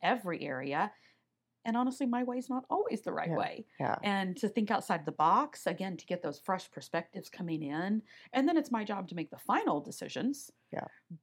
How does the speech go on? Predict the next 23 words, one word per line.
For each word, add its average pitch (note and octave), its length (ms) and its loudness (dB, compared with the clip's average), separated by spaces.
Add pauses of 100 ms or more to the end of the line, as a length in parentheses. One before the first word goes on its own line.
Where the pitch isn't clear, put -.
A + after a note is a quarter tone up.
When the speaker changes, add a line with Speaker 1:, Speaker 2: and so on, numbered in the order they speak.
(100)
Speaker 1:
But A#3 100 2
I F#3+ 80 4
get G#3 240 0
that D#3 200 -2
input. - 460 -10 (600)
Speaker 2:
I E3 180 4
was F3 140 6
just E3 200 2
in G3 100 2
a F3 80 4
meeting, D3 520 0
and D3 120 0
the D3 80 0
guy, D3+ 480 4
uh, D3 120 0
somebody D#3 340 2
said, D3 580 2
um, C#3+ 360 -2
you D3+ 100 0
know, D3 160 4
"I E3 220 8
cer-, F3 400 0
I D#3 180 4